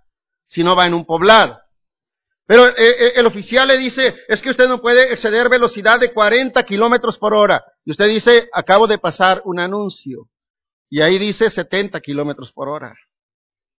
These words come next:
Ahora, usted no me puede infraccionar si no está el aviso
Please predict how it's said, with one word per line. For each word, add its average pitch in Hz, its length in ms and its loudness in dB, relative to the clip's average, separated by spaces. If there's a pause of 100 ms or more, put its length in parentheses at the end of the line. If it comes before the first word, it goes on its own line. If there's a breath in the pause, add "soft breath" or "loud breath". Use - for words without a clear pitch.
(680 soft breath)
Ahora, 156 160 2
usted 175 120 -2
no 214 80 2
me 202 80 0
puede 165 200 -2
infraccionar 156 760 -6 (240)
si - 180 -6
no 147 120 -2
está 160 440 -4
el 147 140 -6
aviso 165 600 -8